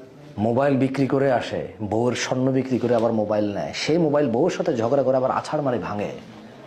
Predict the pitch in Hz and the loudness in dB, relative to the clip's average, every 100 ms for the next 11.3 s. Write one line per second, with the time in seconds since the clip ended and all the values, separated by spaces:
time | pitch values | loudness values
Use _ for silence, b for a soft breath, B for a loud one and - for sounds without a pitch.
0 | - - - - - - - 92 90 87 | -20 -20 -20 -20 -20 -20 -12 -6 -4 -4
1 | 101 113 120 123 107 92 - - - 95 | 0 2 2 2 -2 -4 -8 -18 -10 -4
2 | 107 104 - 107 113 113 92 - 92 92 | -4 -2 0 2 2 0 -2 -6 -4 -4
3 | - 139 147 - 131 - - 208 190 135 | -4 -2 -2 -2 -6 -2 -2 0 0 0
4 | - 117 - - - 73 - - - - | -4 -8 -6 -6 -6 -8 -10 -12 -16 -18
5 | - - - - - - - 220 233 - | -18 -18 -18 -18 -20 -20 -20 -20 -18 -18
6 | 220 220 - - - - - - - - | -20 -20 -20 -20 -20 -20 -20 -20 -20 -6
7 | 107 107 92 107 107 92 85 - - - | -2 0 0 2 0 0 -2 -8 -18 -20
8 | - - - - - - - - 92 117 | -18 -18 -18 -18 -16 -16 -18 -10 -2 2
9 | 120 127 98 120 120 120 - - - 285 | 2 2 2 2 2 -2 -6 -6 0 0
10 | 285 285 311 285 - - - 180 226 233 | 0 0 2 2 0 -2 0 2 2 2
11 | 214 214 | 2 0